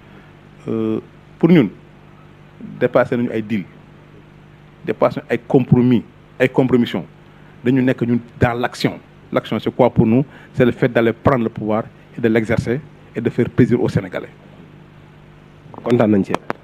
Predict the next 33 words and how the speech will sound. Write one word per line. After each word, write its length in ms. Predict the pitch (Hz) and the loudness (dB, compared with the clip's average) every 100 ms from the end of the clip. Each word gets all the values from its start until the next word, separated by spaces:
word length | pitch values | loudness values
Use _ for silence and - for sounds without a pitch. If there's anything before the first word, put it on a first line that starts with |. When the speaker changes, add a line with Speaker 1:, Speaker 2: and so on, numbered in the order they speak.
| - | -2
Speaker 1:
Waaye 140 | 117 | 0
ñoo 100 | 117 117 | 2 0
leen 120 | 113 | 0
gën 100 | 110 | -2
a 40 | |
kontaan, 420 | 104 107 110 104 98 | -2 -2 0 -2 -4
di 80 | 104 | -4
leen 200 | 107 107 104 107 104 | 0 0 0 -2 -4
masawu 340 | 110 117 107 - | -2 2 0 2
coono 200 | 107 104 | 2 2
encore, 400 | 104 113 113 120 - - - | 2 2 2 0 -6 -20 -12
parce 140 | - 113 | -10 -6
que 80 | 110 | -4
vous 120 | 113 | 2
avez 140 | 113 - | 2 0
encore 380 | 113 - 107 - - | -4 0 0 -2 -8
longtemps 360 | 104 113 120 120 | -2 0 2 0
attendu, 520 | - 127 117 110 147 170 - | 0 2 2 4 2 2 -2
xaar, 180 | 123 | -2
parce 180 | - 123 | -2 -2
que 60 | 147 | 2
yéen 140 | 147 | 4
it 160 | 185 - | 4 2
ay 80 | 135 | -2
acteurs 240 | 147 151 | 2 4
ngeen. 180 | 143 127 98 - - - - - | 4 4 0 -8 -20 -20 -18 -2
Vraiment, 260 | 120 123 120 | 0 0 0
dañ 140 | 120 | 2
ñaanal 300 | 123 127 120 | 4 4 4
Yàlla, 260 | 120 113 113 | 4 2 0
Amara, 340 | 107 110 139 | 0 0 0
parce 200 | - 123 | 0 -4
que 100 | - | -2